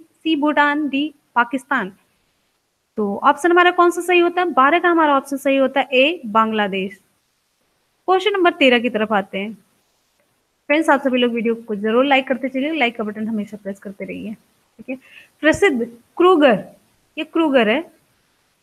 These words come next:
Kruger National Park स्थित है कहाँ पर? Saudi Arab में, दक्षिण अफ्रीका में, Sudan में, Tanzania में। तो तेरह का हमारा option सही होता है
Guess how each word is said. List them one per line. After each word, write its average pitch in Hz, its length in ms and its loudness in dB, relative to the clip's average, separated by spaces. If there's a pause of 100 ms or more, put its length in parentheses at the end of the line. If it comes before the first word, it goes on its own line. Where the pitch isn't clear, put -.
(260)
Kruger 349 360 2
National 330 400 2
Park 320 380 4
स्थित 294 300 -4
है 294 100 4
कहाँ 277 200 0
पर? 254 180 -4
Saudi 294 380 0
Arab 330 200 2
में, 320 260 0
दक्षिण 302 280 -2
अफ्रीका 320 420 -2
में, 302 300 -4 (260)
Sudan 294 360 0
में, 294 160 -4
Tanzania 285 500 0
में। 202 100 -6
तो 226 120 -10
तेरह 320 300 2
का 339 100 0
हमारा 269 300 2
option 226 340 -2
सही 311 200 -2
होता 294 280 0
है 302 240 2